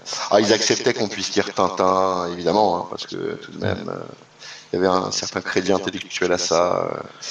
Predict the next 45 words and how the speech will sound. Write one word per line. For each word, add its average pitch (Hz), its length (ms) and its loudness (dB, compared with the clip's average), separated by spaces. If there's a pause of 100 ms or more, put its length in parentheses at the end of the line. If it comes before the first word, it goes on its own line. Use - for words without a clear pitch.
(320)
ah, 104 180 8
mais, 101 120 4
euh, 98 320 2
oui, 110 160 -2
les 107 180 2
humains, 101 420 4
euh, 101 240 -2
enfin, 104 220 -2
ma-, 98 160 -2 (120)
à 92 100 -6
l'époque, 101 300 -4
Métal 113 260 2
Hurlant, 101 420 4
ah, 104 280 8
absolument 98 300 -6
génial. 95 280 -4
Ah, 131 140 10
Jodorowsky, 110 840 2 (100)
ah, 151 320 6
magnifique. - 460 -12 (1400)
Voilà, 95 140 -2
voilà. 101 460 8
Et 131 140 0
puis 139 260 -6
maintenant, 131 320 0
ces 123 180 -2
mêmes 143 200 0
personnes, 143 500 4
ils 107 60 -8
viennent 131 220 0
m'emprunter, 123 560 -4
m'emprunter 113 500 -2
des 120 120 -6
livres. 104 220 -6 (240)
Donc, 92 140 -8 (100)
euh, 95 380 -2
je 92 180 -10
me 92 60 -4
dis 101 160 -6
qu'après 95 500 2
tout, 113 260 -12
même, 110 280 0
même 131 320 2
le 127 100 6
mépris 117 400 2